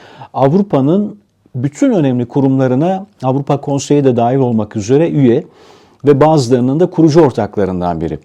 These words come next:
Yani bunu şundan ötürü hatırlatıyorum. Türkiye aslında önemli oranda Batı İttifakı'nın bir parçası.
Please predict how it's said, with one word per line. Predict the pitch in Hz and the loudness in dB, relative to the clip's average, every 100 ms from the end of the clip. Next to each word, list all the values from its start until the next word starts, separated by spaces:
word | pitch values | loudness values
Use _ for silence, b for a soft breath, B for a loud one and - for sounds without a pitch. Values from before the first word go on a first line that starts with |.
| B B B B B B | B B B B B B
Yani | 151 156 147 123 | 2 4 2 2
bunu | 160 208 | 2 2
şundan | - 180 190 | 0 0 0
ötürü | 170 151 | 0 0
hatırlatıyorum. | 123 113 120 110 131 170 180 | -2 0 -2 0 0 0 -2
Türkiye | - 185 - 160 | -4 -4 2 0
aslında | 151 156 - 147 131 175 | 0 -4 -2 0 2 0
önemli | 160 156 175 | 0 0 2
oranda | 156 117 127 170 117 | 2 2 0 -2 0
Batı | 131 220 | -2 -2
İttifakı'nın | 165 139 139 120 143 147 | -4 -4 -2 -2 -2 -2
bir | 127 | -2
parçası. | - 110 104 98 - 87 | -2 -4 -4 -6 -6 -8